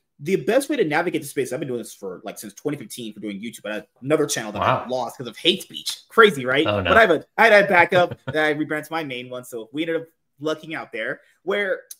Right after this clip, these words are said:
Speaker 1: not every video you do, not every stream or podcast stream you'll do, not everything you'll do is gonna be a banger. I think that's the biggest problem, 'cause n-, people, when they need to look at something, you should start looking at, like, a diagnosis a doctor does. A doctor starts his diagnosis
Speaker 2: Mm-hmm.
Speaker 1: off going from, like, the bi-,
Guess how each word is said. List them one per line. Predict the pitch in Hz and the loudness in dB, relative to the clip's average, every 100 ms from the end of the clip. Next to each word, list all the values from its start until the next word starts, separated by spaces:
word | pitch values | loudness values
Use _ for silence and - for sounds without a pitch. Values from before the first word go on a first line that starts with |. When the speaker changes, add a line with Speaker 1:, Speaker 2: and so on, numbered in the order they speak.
| _ _ _ _ _ 175 | _ _ _ _ _ -4
Speaker 1:
not | 330 381 | -4 0
every | 262 262 226 143 127 | -4 -4 -14 -14 -10
video | 226 233 214 175 | -8 -4 -4 -4
you | 160 | -8
do, | 147 143 180 | -14 -14 -10
not | 143 156 | -8 -8
every | 151 135 | -10 -12
stream | - - 180 214 196 117 | -18 -16 -14 -12 -14 -16
or | 101 - | -18 -14
podcast | - 165 165 123 113 - | -6 -6 -6 -8 -10 -12
stream | - 156 165 | -12 -10 -6
you'll | 139 117 | -6 -6
do, | 104 | -10
not | 110 147 175 | -8 -6 -4
everything | 208 240 226 180 | -4 -6 -6 -4
you'll | 165 | -4
do | 139 165 | -4 -6
is | 139 | -6
gonna | 131 | -8
be | 127 | -8
a | 123 | -6
banger. | 151 127 101 | -4 -6 -8
I | |
think | 294 262 | -8 -4
that's | 160 180 - | 0 0 -2
the | 151 | -8
biggest | 139 110 | -8 -8
problem, | - 107 - 73 - | -4 -4 -4 -14 -12
'cause | 160 | -8
n-, | 170 - - _ | -8 -10 -20 _
people, | 247 302 269 - - | -2 -2 -2 -6 -8
when | 180 | -4
they | 196 | -2
need | 240 | -2
to | |
look | 160 190 | -4 -2
at | 202 | -2
something, | 220 269 285 - - | -2 -2 -4 -10 -14
you | 147 | -12
should | 190 | -4
start | 220 180 | -2 0
looking | 180 185 175 | -2 -2 -4
at, | 160 - _ | -4 -6 _
like, | - - | -20 -6
a | |
diagnosis | 135 147 160 247 277 147 | 0 0 4 4 4 -4
a | |
doctor | 139 123 110 | -6 -6 -8
does. | 95 - 156 | -10 -8 -8
A | |
doctor | 151 262 339 185 | 0 2 2 -4
starts | 180 170 | -4 -4
his | 139 | -2
diagnosis | 156 147 147 92 | -2 0 -2 -2
Speaker 2:
Mm-hmm. | 101 | -2
Speaker 1:
off | 135 | -4
going | 151 | -6
from, | 143 143 | -6 -10
like, | 135 | -8
the | 120 - _ | -10 -12 _
bi-, | - | -10